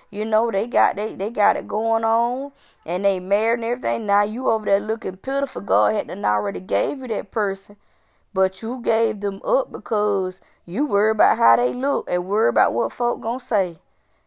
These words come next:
Y'all better throw looks on out the window. And forget that if God gave you that man or gave you that woman,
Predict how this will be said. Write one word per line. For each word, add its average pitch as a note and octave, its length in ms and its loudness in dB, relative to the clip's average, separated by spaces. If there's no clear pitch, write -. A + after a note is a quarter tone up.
Y'all F3 360 6
better G3+ 400 0
throw G#3+ 260 6
looks G#3+ 420 -2
on G#3 240 -2
out G3+ 220 0
the E3+ 60 -6
window. B3+ 500 -2
And E3+ 360 -4
forget F#3+ 540 -6
that G#3 220 0
if F3 180 -6
God A3+ 420 6
gave A#3 280 0
you B3 100 -8
that A#3+ 220 -2
man B3 320 -4
or - 20 -6
gave A#3 300 -2
you A#3+ 80 -8
that A#3+ 200 -2
woman, C4 420 -2